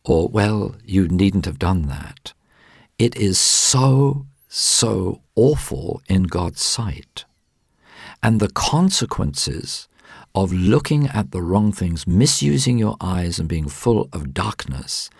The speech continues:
has eternal consequences. Because it means that you can be thrown into the fire of hell.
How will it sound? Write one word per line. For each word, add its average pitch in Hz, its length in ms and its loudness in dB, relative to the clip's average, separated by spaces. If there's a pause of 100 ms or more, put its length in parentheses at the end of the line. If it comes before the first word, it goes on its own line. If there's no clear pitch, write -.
(300)
has 117 360 0
eternal 139 680 0
consequences. - 1160 -6 (1300)
Because 95 400 0
it - 180 -4
means - 680 -2 (480)
that 101 320 0
you 101 200 4
can 95 380 0
be 87 340 -2 (840)
thrown 117 720 0
into 87 540 -2
the 82 100 -6
fire 92 640 -2
of 85 160 -10
hell. 90 560 -6